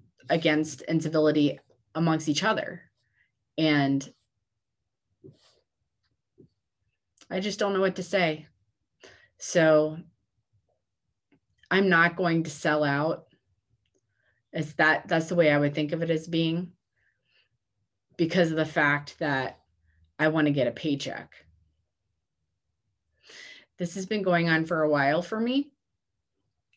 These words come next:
but I just thought that I would just let you know during Nurses Week,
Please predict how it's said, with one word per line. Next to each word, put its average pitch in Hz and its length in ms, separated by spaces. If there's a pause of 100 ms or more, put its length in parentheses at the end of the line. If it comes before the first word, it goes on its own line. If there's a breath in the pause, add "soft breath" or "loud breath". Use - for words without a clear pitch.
(160)
but 262 160
I 285 80
just 240 200
thought 190 220
that 170 120
I 165 80
would 165 160
just 160 180
let 175 200
you 156 100
know 147 420 (720 soft breath)
during 190 280
Nurses 175 400
Week, 208 400